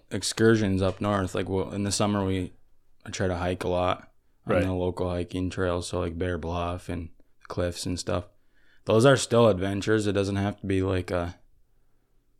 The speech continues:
Speaker 1: two-week trip out, everything. I don't know.
Speaker 2: Right.
Speaker 1: Like you said, bringing your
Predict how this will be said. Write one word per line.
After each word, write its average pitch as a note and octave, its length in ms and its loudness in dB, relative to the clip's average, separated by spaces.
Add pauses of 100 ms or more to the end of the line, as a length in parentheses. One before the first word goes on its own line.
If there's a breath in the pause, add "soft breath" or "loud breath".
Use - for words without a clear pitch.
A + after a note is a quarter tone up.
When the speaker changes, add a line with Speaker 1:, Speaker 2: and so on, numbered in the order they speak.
(420)
Speaker 1:
two-week G2+ 480 0
trip G#2 400 4
out, G2 340 2 (800)
everything. G2+ 460 -4
I E2+ 100 -4
don't G2+ 160 -4
know. F#2 160 -6 (240)
Speaker 2:
Right. F#2+ 160 2
Speaker 1:
Like F#2+ 100 -6
you G2 60 -2
said, F#2 420 0
bringing F#2+ 280 0
your F#2 100 0